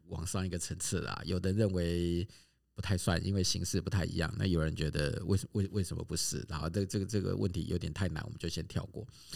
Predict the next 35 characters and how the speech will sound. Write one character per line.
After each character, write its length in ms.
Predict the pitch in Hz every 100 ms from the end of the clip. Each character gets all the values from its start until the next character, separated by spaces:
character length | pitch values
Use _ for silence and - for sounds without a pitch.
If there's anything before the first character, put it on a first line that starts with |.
| - -
但 120 | - 196
我 60 |
只 120 | 151
是 60 | 104
说， 220 | 113 120 - - - - - _ -
大 100 | 185
家 160 | 175 175
那 160 | 180
时 100 | 147
候 80 | 147
选 260 | 127 98 85
择 220 | 92 90
电 180 | - 156
子 140 | 117
墨 120 | 95 110
水 180 | 82
阅 120 | 87 95
读 140 | 85
器， 180 | - 90
是 160 | -
因 140 | 85 87
为 120 | 87
它 520 | 82 85 85 82 85 92 - _ _
可 100 | -
以 220 | 95 82
长 220 | 76 - 90
时 140 | 90
间 180 | 87 92
使 200 | - 73
用， 320 | 90 87 80
对 180 | - 92
眼 220 | 76 78
睛 160 | - 85
比 100 | 82
较 400 | 85 80 -